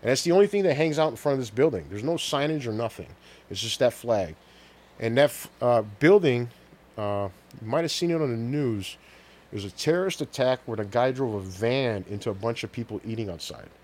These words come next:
So that is the peninsula, like, outside of their place. The guy just happened to... You can't drive a car there, but this dude,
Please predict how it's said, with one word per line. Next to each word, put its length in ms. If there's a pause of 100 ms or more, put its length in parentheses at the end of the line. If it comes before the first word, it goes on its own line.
(260)
So 140
that 200
is 120
the 60
peninsula, 600
like, 260
outside 440
of 80
their 120
place. 520
The 100
guy 280
just 260
happened 320
to... 800
You 60
can't 200
drive 180
a 40
car 240
there, 80
but 100
this 120
dude, 160